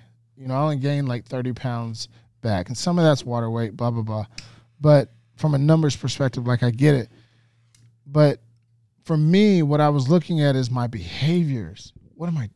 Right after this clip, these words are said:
doing? Where am I pu-, like, how am I putting myself in these type of positions or situations, et cetera?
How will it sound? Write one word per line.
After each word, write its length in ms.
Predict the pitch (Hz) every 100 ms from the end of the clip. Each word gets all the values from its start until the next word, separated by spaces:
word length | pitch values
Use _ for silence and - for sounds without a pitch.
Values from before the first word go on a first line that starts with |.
| _
doing? 480 | 175 175 139 107 107
Where 120 | 165
am 100 | 185
I 60 | 131
pu-, 180 | - -
like, 200 | 156 143 - - _
how 200 | - 175 214
am 80 |
I 80 | 208
putting 280 | 156 196 190
myself 440 | 170 135 156 139
in 100 | 147
these 200 | 135 135
type 240 | - 139 117
of 120 | 107
positions 640 | 131 127 139 - 139 127
or 120 | 120 104
situations, 760 | - 135 127 123 135 139 120
et 100 | 104
cetera? 380 | - 196 170 110